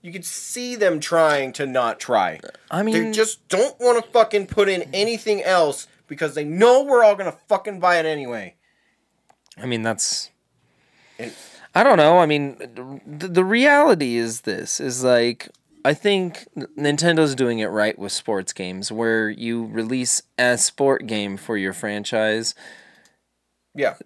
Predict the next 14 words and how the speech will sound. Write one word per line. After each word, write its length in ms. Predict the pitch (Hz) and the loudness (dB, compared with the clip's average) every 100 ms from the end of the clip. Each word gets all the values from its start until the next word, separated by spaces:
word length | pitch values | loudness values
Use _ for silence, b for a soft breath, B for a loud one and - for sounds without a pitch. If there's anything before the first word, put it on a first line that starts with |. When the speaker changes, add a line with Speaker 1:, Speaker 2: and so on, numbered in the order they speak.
| - | -2
Speaker 2:
every 720 | 135 131 120 113 104 98 104 - _ _ _ _ _ | 0 0 -2 -4 -4 -4 -8 -12 _ _ _ _ _
Speaker 1:
Once 220 | 131 120 | -8 2
in 60 | 156 | 2
a 20 | |
Speaker 2:
other 160 | 139 135 | 4 2
Speaker 1:
while. 60 | |
Speaker 2:
console 800 | 120 - 135 127 - 104 92 107 - | 0 0 2 2 -2 -4 -4 -6 -8
generation 840 | 120 107 98 98 95 92 95 101 _ _ _ _ _ - _ _ _ _ | -6 -4 -4 -6 -6 -10 -12 -14 _ _ _ _ _ -20 _ _ _ _
instead 320 | - 127 - 131 | -8 -4 0 0
of 80 | |
every 160 | 113 98 | -2 -4
year, 400 | 95 143 135 107 | -2 0 0 -2
because 380 | 104 - 117 104 | -4 -8 -6 -4
then 440 | 123 131 127 123 | -2 -2 -2 -8